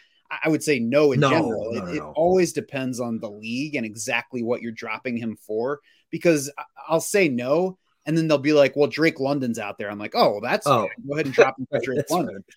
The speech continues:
Speaker 1: I don't
Speaker 2: Yeah.
Speaker 1: think that you should drop Elijah Moore for whatever you can get. I think Elijah Moore versus Garrett Wilson is pretty even at this point in terms of what we should expect going forward. But most likely,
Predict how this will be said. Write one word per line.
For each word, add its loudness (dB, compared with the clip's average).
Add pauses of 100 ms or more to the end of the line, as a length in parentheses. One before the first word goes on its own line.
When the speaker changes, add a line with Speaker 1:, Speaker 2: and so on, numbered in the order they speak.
(240)
Speaker 1:
I 4
don't 6
Speaker 2:
Yeah. -12
Speaker 1:
think -10
that -4
you 0
should -2
drop 0
Elijah 0
Moore 2
for 0
whatever 4
you 0
can -6
get. -8 (400)
I -8
think -4
Elijah 0
Moore 6
versus -2
Garrett -2
Wilson -4
is -6 (140)
pretty -8 (140)
even -4
at -14
this -4
point -4
in -6
terms -6
of -4
what -2
we -8
should -6
expect -10
going -6
forward. -4
But -12
most 0
likely, 0